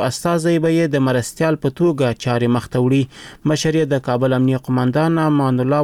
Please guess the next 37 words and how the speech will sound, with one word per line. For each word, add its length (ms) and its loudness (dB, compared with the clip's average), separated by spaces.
واحدي 360 0
ټاکل 320 -2
شوی. 320 0
چارواکي 460 0
وایي 180 0
چې 160 -2
ګډه 320 0
قومنداني 480 0
به 140 0
د 100 0
امنیت 240 0
د 160 -2
ټینګښت 480 0
او 140 2
د 160 -12
قانون 320 2
د 120 -6
تنفیذ 400 -2
لپاره 460 -2
هڅه 320 -4
کوي. 280 0
د 200 0
عمومي 380 0
قومنداني 480 0
په 100 -2
داسې 240 -4
حال 180 0
کې 140 -2
جوړه 260 2
شوې 40 -4
چې 400 0
د 120 0
کابل 320 0
په 140 -2
ښار 260 -2
کې 160 0
جرمونه 360 2